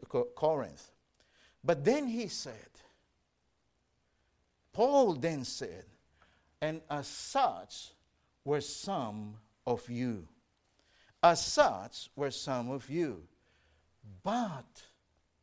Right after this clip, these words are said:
oh, praise God. But ye are washed.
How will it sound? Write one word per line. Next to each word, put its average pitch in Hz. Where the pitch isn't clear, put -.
oh, -
praise 131
God. -
But 214
ye 196
are 165
washed. 139